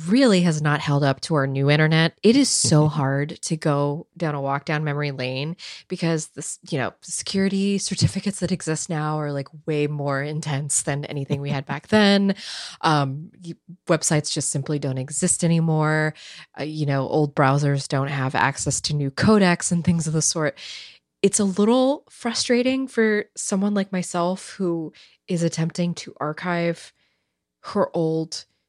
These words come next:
Speaker 1: internet life.
Speaker 2: Yeah.
Speaker 1: Because I am having the hard, you know, somebody just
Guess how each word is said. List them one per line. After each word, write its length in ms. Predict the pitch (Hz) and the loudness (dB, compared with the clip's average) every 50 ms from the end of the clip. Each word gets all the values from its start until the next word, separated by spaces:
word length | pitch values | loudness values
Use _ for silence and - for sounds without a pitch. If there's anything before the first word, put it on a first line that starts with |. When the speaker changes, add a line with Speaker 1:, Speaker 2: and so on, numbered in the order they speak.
| _ _ _ _ _ _ - | _ _ _ _ _ _ -2
Speaker 1:
internet 340 | - 170 175 180 196 208 - 220 | 0 0 2 2 2 0 0 0
life. 560 | 220 214 226 240 233 - - - - - _ _ _ _ - | 0 2 2 2 0 -2 -8 -16 -18 -20 _ _ _ _ -10
Speaker 2:
Yeah. 180 | 80 80 80 80 - - | -8 -8 -8 -8 -8 -6
Speaker 1:
Because 640 | - 196 - 190 180 165 160 156 160 - - - - - | -6 -2 0 2 4 4 4 2 0 -2 -4 -8 -6 -2
I 140 | 170 175 170 | 0 2 4
am 140 | 180 180 180 | 4 4 2
having 340 | 180 175 170 170 170 170 165 | 2 2 2 2 0 0 -2
the 60 | 165 | -4
hard, 300 | - - - - - - | -6 -6 -10 -10 -8 -8
you 80 | 185 180 | -6 -6
know, 120 | 175 156 | -6 -6
somebody 540 | 180 - - - 208 254 277 320 320 311 285 | -6 -6 -4 -4 -2 -2 -2 -2 -2 -2 -4
just 300 | - - 233 - - - | -4 -6 -10 -12 -14 -16